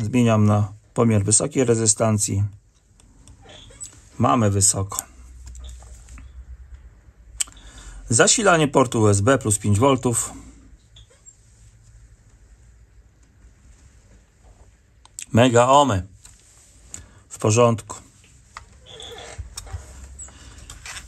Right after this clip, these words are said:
Złączę gnie-, gniazdo od baterii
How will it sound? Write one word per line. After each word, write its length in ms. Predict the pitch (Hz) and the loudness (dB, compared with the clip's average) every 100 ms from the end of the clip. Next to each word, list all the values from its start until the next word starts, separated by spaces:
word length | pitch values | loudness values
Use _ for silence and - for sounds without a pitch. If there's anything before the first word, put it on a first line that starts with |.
| - - - - - _ - - - - - - - - _ - | -20 -20 -20 -20 -20 _ -20 -20 -20 -20 -20 -20 -20 -20 _ -8
Złączę 460 | - 170 202 180 143 | -4 0 2 2 2
gnie-, 340 | 143 139 135 | 2 0 0
gniazdo 520 | 120 170 151 127 123 120 - - | 0 2 2 2 0 -2 -10 -4
od 320 | 123 - - 104 | -2 -2 -6 -2
baterii 880 | 110 120 113 107 - 262 160 135 | 0 2 2 2 2 2 4 4